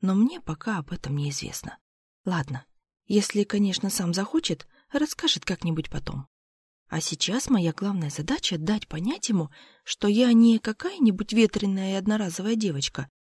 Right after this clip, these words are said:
а вполне серьёзная и умею отвечать за свои слова. И если так подумать, мне тоже нужны серьёзные отношения.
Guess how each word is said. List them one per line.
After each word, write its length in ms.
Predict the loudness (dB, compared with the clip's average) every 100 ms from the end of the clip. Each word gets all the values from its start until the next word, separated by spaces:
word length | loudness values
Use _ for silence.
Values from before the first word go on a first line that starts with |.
| _ _ _
а 140 | -4
вполне 460 | -4 -4 -2 0 0
серьёзная 760 | 0 0 2 4 4 4 4 2
и 60 |
умею 400 | 0 0 0 0
отвечать 440 | -4 -4 -4 -2 -4
за 120 | -6
свои 240 | -6 -6
слова. 360 | -4 -4 -6 -8 _ _ _ _ _ _ _ _
И 80 | 4
если 340 | 6 6 0 -4
так 200 | -4 -4
подумать, 540 | -2 0 2 2 0 _ _ _
мне 220 | 2 2
тоже 340 | 2 -2 0 0
нужны 320 | 0 2 2
серьёзные 640 | 2 2 2 2 0 -6
отношения. 640 | -2 -2 0 -2 -4 -6